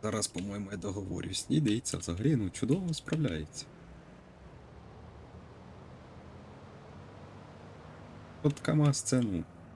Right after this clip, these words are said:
пацанська машина, я вважаю. Не оці ваші B M W М п'ять F дев'яносто. От взяли камаз.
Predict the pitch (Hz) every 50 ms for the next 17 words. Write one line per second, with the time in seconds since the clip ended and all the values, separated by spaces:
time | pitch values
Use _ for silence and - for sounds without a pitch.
0 | - - - - - - - - 131 - - - 80 76 - - - 82 82 82
1 | 82 - - - 82 82 80 82 82 - - 82 78 - 80 85 85 92 92 -
2 | - - - - - - - - - - - - - - - 95 110 110 - -
3 | - 139 120 95 87 87 - - 90 87 85 85 87 90 90 90 90 87 85 85
4 | 85 82 90 85 82 - 87 82 85 - 87 87 85 85 85 - - - - 113
5 | 101 104 135 143 127 107 98 - - 95 95 95 95 98 - - - -